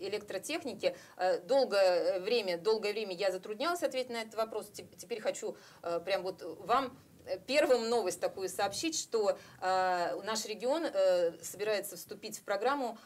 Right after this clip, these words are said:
э, вместе с Фондом рационального природопользования. Мы связались с ними буквально на этой неделе, и у них есть, э, школа утилизации «Электроника». Э, это, м, возможность, э, всем, э, сдать на утилизацию бесплатно,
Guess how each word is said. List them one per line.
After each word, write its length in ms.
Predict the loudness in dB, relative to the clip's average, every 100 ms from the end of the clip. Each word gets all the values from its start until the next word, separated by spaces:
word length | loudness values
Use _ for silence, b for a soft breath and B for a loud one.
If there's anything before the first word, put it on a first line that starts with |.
| B
э, 340 | 0 2 4 2
вместе 480 | 0 -4 -4 -6 -10
с 320 | -10 -10 -10 -2
Фондом 320 | 0 2 2
рационального 560 | 2 -2 -2 -2 -4 -4
природопользования. 1080 | -2 -2 -2 -4 -4 -4 -6 -10 -10 -10 -12 B -14
Мы 380 | -8 -4 -4 -6
связались 580 | -8 -2 2 2 2
с 40 | -6
ними 200 | -6 -8
буквально 420 | -6 -2 -2 -2
на 120 | -4
этой 180 | -4 -4
неделе, 520 | -8 -6 0 2 0 B B B -6
и 120 | -2
у 40 |
них 180 | -2 -2
есть, 240 | -4 -8 -6
э, 240 | -2 2 0
школа 280 | 2 2 2
утилизации 640 | -2 -6 0 0 0 -2 -2
«Электроника». 800 | -4 -2 0 0 -2 -8 -8 -10 B B -6
Э, 260 | -2 0 0
это, 640 | -2 -2 0 2 2 -2 -10
м, 440 | -10 -8 -8 -10 -14 -18 -20 -2
возможность, 720 | 0 2 0 0 -2 -4 -6
э, 200 | -2 0
всем, 420 | 0 -4 -2 -2 0
э, 340 | 2 4 2
сдать 360 | 0 0 0 0
на 140 | -6
утилизацию 640 | -6 -8 -2 2 0 0 -8
бесплатно, 680 | -8 -4 0 0 0 -4